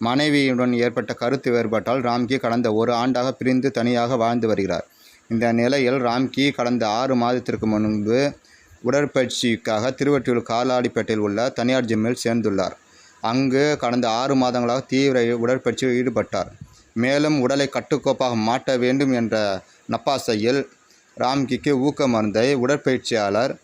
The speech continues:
பரிந்துரை செய்-, செய்து சாப்பிட சொன்ன-, சா-, சாப்பிட சொன்னதாக சி-, தெரிகிறது. இதனால் ராம்கி ஊக்க மருந்தை தொடர்ந்து பயன்படுத்தி வந்துள்ளார்.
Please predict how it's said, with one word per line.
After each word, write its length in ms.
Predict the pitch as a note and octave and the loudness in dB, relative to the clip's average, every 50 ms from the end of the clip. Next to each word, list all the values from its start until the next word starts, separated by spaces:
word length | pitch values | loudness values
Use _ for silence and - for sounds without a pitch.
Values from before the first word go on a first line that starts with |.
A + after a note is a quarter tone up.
| _ _ _ _ - _ _ _ | _ _ _ _ -20 _ _ _
பரிந்துரை 400 | - C3 C#3 C#3+ C#3+ C3+ C3 C3+ C3+ | -2 0 0 2 2 2 2 0 0
செய்-, 360 | - - A#2+ A#2+ A#2+ A#2 A2+ | 0 0 0 0 0 0 -2
செய்து 320 | A2 B2 A#2+ B2 A#2+ B2+ C3+ | 0 0 0 2 2 0 0
சாப்பிட 380 | A#2+ - A#2+ A#2+ A#2+ - C3 A#2+ A2 | 0 0 0 0 0 0 0 -2 -2
சொன்ன-, 320 | A2+ A#2 A2 G#2+ G#2+ A2 | -2 -2 -2 -2 -2 -4
சா-, 340 | A2+ - B2 B2 B2+ C3 B2+ | -4 -4 -2 -2 0 -2 -4
சாப்பிட 340 | - - B2+ B2 B2 C3 B2 | -4 -2 -2 -2 0 0 -2
சொன்னதாக 420 | - C3 A#2 A2 G#2+ G#2+ B2 C#3 | 0 0 -2 0 0 0 -2 -2
சி-, 220 | C3 - - A#2+ - - | -4 -6 -8 -8 -6 -4
தெரிகிறது. 480 | - A#2 A#2 B2 A#2 G#2 F#2+ F2+ F2+ - - - _ - - - - - - - - - - | -2 0 0 2 2 0 0 -2 -4 -6 -10 -12 _ -20 -20 -20 -20 -20 -20 -20 -16 -8 -4
இதனால் 360 | A#2+ B2 B2+ C3 C3+ C#3+ D3+ C#3+ B2+ | -2 0 2 2 2 0 0 0 0
ராம்கி 440 | B2 B2 C3+ C#3+ C3+ - - C#3 C#3+ | 0 0 0 0 0 0 0 0 2
ஊக்க 260 | C3 C#3 C3+ - C#3+ | 2 2 2 2 2
மருந்தை 380 | C3 B2 A2+ A2+ A2 A2+ C3 D3 D3+ | 2 2 2 2 2 2 2 2 2
தொடர்ந்து 340 | - C3+ A#2+ B2 C3 C3 C3 | 0 0 0 2 0 0 0
பயன்படுத்தி 500 | - A#2+ A#2 A#2+ B2 A#2 A2+ A2+ - B2+ | 0 0 0 0 0 0 -2 -2 -2 -2
வந்துள்ளார். 500 | A#2 A2+ G#2+ G#2+ G#2+ G#2 G2 F#2 F2 - | 0 0 0 0 0 0 0 -2 -4 -6